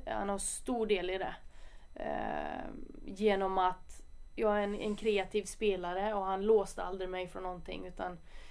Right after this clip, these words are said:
eh, jag fick vara kreativ och jag fick göra, om man tänker oftast, jag har ju inte varit yttermittfältare hela mitt liv, utan jag har varit innermittfältare och velat ha mycket boll, och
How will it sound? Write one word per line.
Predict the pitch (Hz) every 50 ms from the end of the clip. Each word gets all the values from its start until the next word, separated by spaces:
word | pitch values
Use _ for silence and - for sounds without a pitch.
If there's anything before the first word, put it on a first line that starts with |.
| - - - - -
eh, | - - 120 117 113 107 107 110 117 - -
jag | - 226 233 226 233
fick | 240 208
vara | 208 208 202 202 202
kreativ | - - 208 196 190 190 185 - 202 202 202 190
och | 196 202
jag | 196 190 190 190 185
fick | - 196 185 -
göra, | 214 196 190 185 180 175 175 180 180 180 180 - - -
om | - 247 214
man | 214 214
tänker | - 226 208 190 175 - 214 208 -
oftast, | 226 214 - - - 220 214 - - - - - - - - - - - - - - - - - -
jag | - 214 226 208
har | 214 220 233
ju | 240
inte | 247 220 214
varit | 202 202 196
yttermittfältare | 214 208 - - - 180 170 - 190 180 175 - 214 214
hela | 233 233 208 190
mitt | 190 180 -
liv, | 190 185 180 -
utan | 180 185 185
jag | 180
har | 196
varit | 220 220 214 220
innermittfältare | 208 185 175 185 185 175 - - - - - - 190 196
och | 196 190
velat | 190 190 185 -
ha | 185 180
mycket | 185 190 180 - 190 175
boll, | 175 170 170 170 170 180
och | - 180